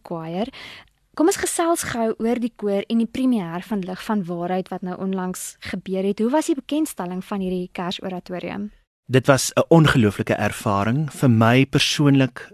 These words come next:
Speaker 2: Dit het vir my twee jaar geneem om hierdie nuwe oratorium te komponeer. En die koor het geweldig hard gewerk om hierdie musiek af te rond en goed af te rond en fyn te bestudeer.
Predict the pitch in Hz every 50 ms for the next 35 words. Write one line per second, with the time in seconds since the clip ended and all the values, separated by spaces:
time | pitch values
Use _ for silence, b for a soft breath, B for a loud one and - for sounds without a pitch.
0 | 226 - - - 113 110 117 - - - 120 113 110 - _ _ - - - 190
1 | 190 185 156 107 101 98 104 107 - - - 110 98 98 101 104 107 101 - -
2 | 104 101 101 98 98 101 107 107 104 101 98 107 - - 110 101 101 - - 104
3 | 104 98 98 95 95 - 92 - - 98 95 - 101 92 90 85 85 92 104 110
4 | - _ B B B B B B B B B B B B B B B 123 120 120
5 | 117 113 110 110 104 95 101 120 - - - - 165 165 160 160 139 117 - -
6 | - 113 98 101 98 101 110 117 117 - - 80 87 104 - - - - 107 90
7 | 87 92 87 95 98 110 123 - - - - B B B B B B B B B
8 | - 110 104 104 104 98 104 110 110 107 107 - - - - 127 - - - 147
9 | 139 - - - 143 127 123 117 117 117 117 113 - - - - 92 92 92 -
10 | - 120 - 196 - - - 104 98 - - - 95 95 98 98 104 - 101 95
11 | - - - - 160 139 135 135 131 123 - 135 110 98 107 - - - 117 104
12 | 92 98 98 104 117 139 143